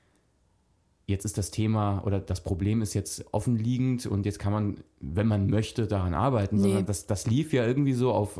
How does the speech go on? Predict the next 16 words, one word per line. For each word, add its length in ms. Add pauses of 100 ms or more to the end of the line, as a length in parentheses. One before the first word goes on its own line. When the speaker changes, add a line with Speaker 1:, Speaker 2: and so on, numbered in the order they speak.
Speaker 1:
auf 1080 (140)
Autopilot 800
irgendwie 580
so, 120
Speaker 2:
Genau. 400
Speaker 1:
ähm, 280 (540)
Speaker 2:
Und 280
Speaker 1:
ja. 60 (440)
Speaker 2:
jetzt 180
der 80
Moment, 400
als 160
ich 120
erkannte, 800 (340)
okay, 580
also 260